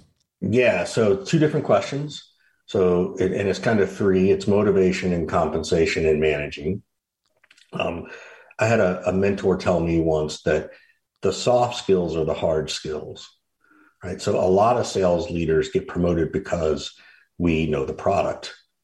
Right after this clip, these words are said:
We know the objections. We know how to talk about the competition. We know how to negotiate. We know how to close deals. Nowhere in there was, "I know how to manage someone whose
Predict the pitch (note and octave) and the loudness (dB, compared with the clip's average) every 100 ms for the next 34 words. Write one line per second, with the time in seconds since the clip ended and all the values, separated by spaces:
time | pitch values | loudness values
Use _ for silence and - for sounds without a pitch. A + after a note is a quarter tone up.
0 | - E2+ E2 D2+ D2+ D2+ D2 G2 - - | -2 0 2 0 0 -2 0 0 -2 -4
1 | D#2 C#2 - - D2+ C#2+ D2 - - D2+ | -4 -6 -8 -6 -2 -2 -2 -2 -2 -4
2 | - - - - - D#3+ E3 D3+ C#3 C3 | -4 -6 -6 -6 -2 0 2 4 2 0
3 | - - - F2+ D#2+ E2 D2+ D2+ D#2+ D#3 | -10 -14 -2 0 2 0 0 0 2 2
4 | - C3+ B2+ A#2 A2 - - - F2+ D#2+ | 2 2 2 2 -2 -6 -20 -4 0 2
5 | D#2+ D#2+ D#2+ D#2+ D#2 D#2 - D#2+ D#2 D2+ | 2 2 2 2 2 0 -2 -2 2 2
6 | D2+ - F#2+ D#2+ D#2+ - F3 D#3+ D3 C3+ | 0 0 -2 -2 -4 2 4 6 4 2
7 | C3 - _ _ _ _ _ _ _ - | -2 -10 _ _ _ _ _ _ _ -2
8 | G#2+ E3 C#3 C3+ C#3+ F#2 F2 E2+ F2+ F2+ | 2 2 2 2 2 2 2 2 2 4
9 | F2 E2+ - - F#2 A2+ G2 F#2+ F2 E2 | 2 0 -6 -2 0 2 2 0 0 0
10 | F#2 F#2+ F2+ - E2 D#2 D#2+ D#2 - | 0 0 -2 -2 -2 0 0 -2 -4